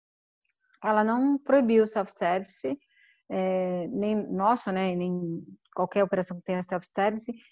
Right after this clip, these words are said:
ela, ela pede uma, a utilização de uma luva, por exemplo, que todo mundo, todo mundo que vai passar pelo self-service, seja ele qual for, utilize essa luva.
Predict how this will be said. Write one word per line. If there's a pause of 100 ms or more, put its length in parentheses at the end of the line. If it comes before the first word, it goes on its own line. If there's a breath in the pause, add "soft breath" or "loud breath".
ela,
ela
pede
uma,
a
utilização
de
uma
luva,
por
exemplo, (160)
que
todo
mundo,
todo
mundo
que
vai
passar
pelo
self-service,
seja
ele
qual
for,
utilize
essa
luva.